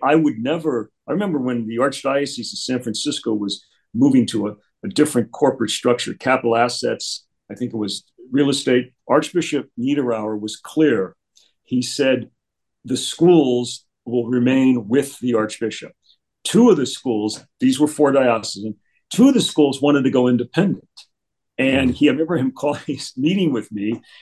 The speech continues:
Speaker 1: and says, "You won't let that happen." In other words, we would meet as presidents. And I said, "No, we must be linked to the life of the church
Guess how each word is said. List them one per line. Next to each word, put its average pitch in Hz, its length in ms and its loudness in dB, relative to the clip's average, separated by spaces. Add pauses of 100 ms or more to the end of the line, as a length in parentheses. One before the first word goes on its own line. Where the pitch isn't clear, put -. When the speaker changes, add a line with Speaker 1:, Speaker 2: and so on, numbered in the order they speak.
(160)
Speaker 1:
and 110 140 -4
says, 135 340 -2 (100)
"You 139 180 2
won't 156 220 4
let 131 180 -4
that 117 180 -4
happen." 95 440 -10 (420)
In 117 100 -4
other 123 180 2
words, 117 200 -2
we 123 100 0
would 110 220 -2
meet 127 160 2
as - 180 -4
presidents. 143 640 -4 (360)
And 127 160 -4
I 131 100 -2
said, 127 260 -8
"No, 170 280 -4 (240)
we 160 140 2
must 147 260 -2
be 131 160 -4
linked 156 460 -2
to 139 80 -4
the 120 80 -2
life 127 320 -2 (160)
of 110 120 -8
the 110 80 -12
church - 580 -8